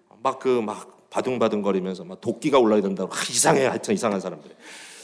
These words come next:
그래가지고 그렇게 먹는, 그러니까 이게 그렇게 해서 목매어 잡은 음식하고 그다음에 피채 먹는 거예요. 피채.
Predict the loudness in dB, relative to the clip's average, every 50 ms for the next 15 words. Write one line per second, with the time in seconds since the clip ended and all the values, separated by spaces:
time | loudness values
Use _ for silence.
0 | -20 -10 _ 2 4 6 6 6 4 6 4 4 4 4 0 -10 -16 -8 2 4
1 | 6 6 6 6 4 4 6 4 2 2 2 -4 -6 -8 -10 -2 0 0 2 4
2 | 4 2 2 2 -8 -16 -20 -20 _ _ _ _ _ _ _ 4 6 6 6 6
3 | 4 4 4 4 4 4 0 2 4 6 6 8 6 6 6 4 4 4 2 2
4 | 2 0 0 -4 -4 -4 -4 -4 -4 -4 -4 -4 -2 -2 -2 0 -2 -4 -6 -8
5 | -10 -14 -10 -10 -4 0 0 0 0 0 -2 -2 -4 -4 -8 -10 -10 -12 -14 -16
6 | _ -18 -18 -18 -14 -16 -16 -16